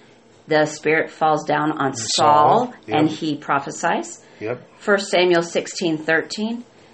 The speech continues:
Speaker 1: uh, when Samuel anoints David to be the next king, the Spirit falls mightily upon David. Then... Um, Second Chronicles,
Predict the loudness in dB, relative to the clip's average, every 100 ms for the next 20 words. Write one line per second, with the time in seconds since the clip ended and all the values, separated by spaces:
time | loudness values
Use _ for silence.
0 | _ -4 0 2 0 -4 -4 -2 0 -2
1 | -4 -6 -2 0 0 -2 -2 -2 0 -2
2 | -6 -10 -4 -2 0 -4 -6 -8 -4 -2
3 | -2 -6 -8 -14 -8 -4 -4 -4 -8 -20
4 | _ -10 -10 -6 -2 -2 -4 -2 -2 0
5 | -2 -2 -2 -4 -6 -8 -6 -4 -6 -4
6 | -8 -10 _ -20 -20 _ -4 2 4 4
7 | 2 0 2 4 4 4 0 -4 -12 -20
8 | _ -20 -20 -20 -20 _ _ -20 _ -20
9 | _ _ _ _ _ -18 -18 _ -14 -2
10 | -2 0 -4 -6 -4 0 2 2 0 0
11 | 0 -2